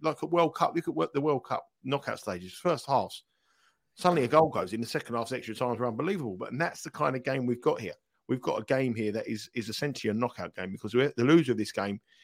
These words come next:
is bottom of the Premier League and the manager's gone. So it's, uh, it might not play out as an exciting game that everyone thinks. I think it's gonna be very nervy the first forty-five minutes, and then it might come alive in the second. Hopefully not.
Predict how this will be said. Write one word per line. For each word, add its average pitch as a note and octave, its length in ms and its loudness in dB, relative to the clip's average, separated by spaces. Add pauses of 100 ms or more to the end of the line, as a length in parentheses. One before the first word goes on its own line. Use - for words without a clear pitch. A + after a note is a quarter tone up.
(180)
is G2+ 80 -14
bottom B2+ 240 4
of A2+ 60 -2
the G2+ 80 -2
Premier G#2 300 0
League F#2+ 280 -4
and G2 80 -10
the F#2+ 60 -4
manager's F#2+ 360 -4
gone. F#2 260 -4 (380)
So G#2 200 -2
it's, - 320 -6
uh, G2+ 140 -6
it B2 160 -4
might C#3+ 240 2
not C#3+ 180 -2
play B2 240 2
out A#2 280 2 (160)
as A2 100 -4
an A2+ 100 2
exciting G#2 440 -4
game A2 200 -2
that G#2 120 -6
everyone G#2+ 280 -2
thinks. G#2+ 240 -6
I G#2 60 -8
think A#2+ 160 -6
it's G#2 80 -6
gonna G#2+ 100 -2
be G2+ 60 -2
very A2+ 180 2
nervy A2 360 2
the F2 80 -4
first - 280 -2
forty-five F#2 440 -2
minutes, G2 260 -4
and F#2+ 80 -6
then F#2+ 80 -2
it G#2 60 -8
might G2+ 180 -4
come F#2+ 160 -10
alive F#2 220 0
in F#2 40 -6
the F2+ 60 -6
second. - 320 -10
Hopefully A2+ 380 0
not. G2+ 200 -4